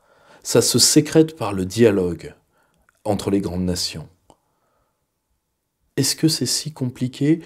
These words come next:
plutôt que d'envoyer nos fils crever à Pétaouchnok dans des conflits qui ne les regardent pas ?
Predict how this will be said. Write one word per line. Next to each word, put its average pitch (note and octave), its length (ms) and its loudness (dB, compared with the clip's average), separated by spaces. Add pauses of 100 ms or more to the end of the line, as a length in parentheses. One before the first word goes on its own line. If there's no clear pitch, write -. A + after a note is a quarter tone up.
(240)
plutôt C#3 580 4 (160)
que A2 80 0
d'envoyer A#2 580 4
nos A2 160 0
fils D3 440 -4 (180)
crever C3 400 2
à F2 80 2
Pétaouchnok C#3 960 2 (920)
dans G2 100 -6
des G2 120 0
conflits C3+ 400 -6
qui F#2+ 140 -10
ne F2 100 -2
les E2 120 -4
regardent G2+ 480 -2
pas ? - 340 -20